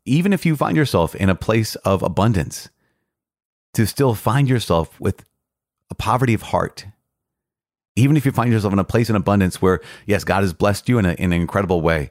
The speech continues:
and you say, "Okay, this is, God has blessed me so that he can bless others through me." Because why? Because you have this poverty of spirit, this poverty of heart that desires to say, "Okay, actually, Lord, I'm not just a receptacle. Let me be a vessel. Like, let me, let me not just be a receptacle where you pour into me and I just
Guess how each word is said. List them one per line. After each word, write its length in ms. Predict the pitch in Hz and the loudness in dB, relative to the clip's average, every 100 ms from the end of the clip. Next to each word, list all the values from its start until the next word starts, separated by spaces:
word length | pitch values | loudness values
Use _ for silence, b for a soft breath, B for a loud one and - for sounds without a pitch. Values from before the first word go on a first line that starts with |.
| B B | B B
and 140 | 107 | 0
you 80 | 101 | 0
say, 180 | - 110 | 2 0
"Okay, 180 | 107 | 0
this 240 | 87 117 131 | -2 0 -2
is, 140 | 107 B B - | -6 B B -6
God 160 | 113 135 | -2 0
has 80 | 104 | 0
blessed 280 | 95 90 | 0 0
me 200 | 101 117 | 0 0
so 160 | 95 92 | 0 -2
that 180 | 92 - | -4 -6
he 140 | 113 | -4
can 160 | 107 92 | 0 0
bless 240 | 95 90 | 0 0
others 400 | - 95 95 85 - | -2 2 2 2 -6
through 260 | - 120 113 | -2 0 2
me." 240 | 69 - B B B | 0 -4 B B B
Because 240 | 101 101 | -2 0
why? 120 | 110 120 | 2 0
Because 380 | 101 98 87 | 0 0 0
you 80 | 92 | 0
have 140 | 101 92 | 0 0
this 140 | 87 | -4
poverty 540 | - 95 98 104 104 | -4 -2 0 0 -2
of 120 | - - | -4 -10
spirit, 340 | - 95 87 | -6 -2 -2
this 120 | 73 | -4
poverty 460 | - - 95 123 110 | -12 -8 -4 0 0
of 80 | - | -2
heart 360 | - 95 - B B - | -2 -2 -2 B B -4
that 140 | 98 | 0
desires 540 | 98 82 117 123 110 - | 0 2 2 2 0 -2
to 100 | 87 | -4
say, 200 | 90 85 | 0 0
"Okay, 200 | 92 92 | 0 -2
actually, 300 | 90 - 101 | -2 -4 -2
Lord, 260 | 87 90 B B B | 0 0 B B B
I'm 160 | 104 | 0
not 160 | 110 117 | 2 0
just 160 | - 90 | -2 -2
a 40 | |
receptacle. 580 | 87 - - 87 78 - B | -2 -2 -4 -2 -4 -4 B
Let 120 | 104 | 0
me 80 | 123 | 2
be 120 | 98 | 2
a 80 | 80 | 0
vessel. 360 | 69 92 - 64 | 0 -2 -2 -2
Like, 200 | 98 104 | 0 2
let 160 | 113 | 0
me, 140 | 113 110 | 2 2
let 160 | 120 | 2
me 120 | 135 | 4
not 180 | 117 110 | 2 0
just 160 | 104 - | -2 0
be 80 | 101 | 2
a 60 | |
receptacle 460 | 95 - - 92 87 | 2 0 -2 0 0
where 120 | 87 | 0
you 60 | 80 | 0
pour 240 | - 101 | 0 0
into 160 | 98 98 | 0 0
me 80 | 98 | 0
and 80 | |
I 60 | 95 | 0
just 200 | 80 | -2